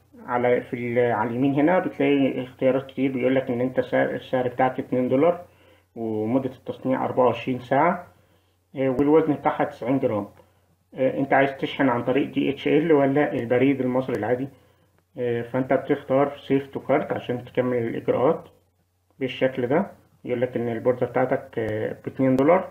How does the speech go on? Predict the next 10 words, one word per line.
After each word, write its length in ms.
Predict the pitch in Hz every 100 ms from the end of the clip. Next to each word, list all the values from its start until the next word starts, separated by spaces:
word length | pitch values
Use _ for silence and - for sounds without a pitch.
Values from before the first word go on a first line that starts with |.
| -
كانت 180 | 120 104
بأربعة 360 | 117 127 131
وعمل 300 | 123 107 120
لك 80 | 120
خصم. 380 | - 160 175 - - - _ _ _ -
تمام. 240 | 110 120 160 - _ - -
تشيك 280 | - 139 139
اوت، 380 | 131 135 135 123
آه، 140 | 117
security، 600 | 110 - 135 139 - 202